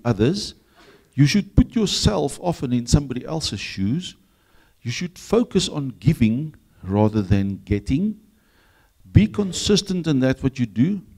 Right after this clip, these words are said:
Make memories for others.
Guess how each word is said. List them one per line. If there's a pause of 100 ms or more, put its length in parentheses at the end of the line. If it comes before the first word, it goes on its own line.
(540)
Make (120)
memories
for
others.